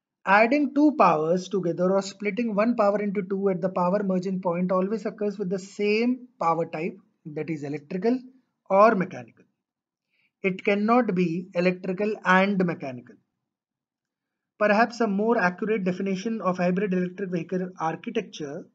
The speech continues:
H E V architecture, may be to take the power coupling or decoupling features such as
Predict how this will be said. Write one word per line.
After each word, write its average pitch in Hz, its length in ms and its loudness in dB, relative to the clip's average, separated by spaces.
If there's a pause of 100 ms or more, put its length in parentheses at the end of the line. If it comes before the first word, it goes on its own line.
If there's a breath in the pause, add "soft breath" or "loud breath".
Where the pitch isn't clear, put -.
(680)
H 196 260 -4
E 202 220 -6
V 190 360 -2
architecture, 185 800 -4
may 175 180 -4
be 190 220 -6
to 190 280 -8
take 208 280 -4
the 202 80 -2
power 185 340 0
coupling 202 460 -6
or 190 120 -2
decoupling 196 600 -6
features 175 560 -10 (640)
such 185 260 -4
as 170 340 -2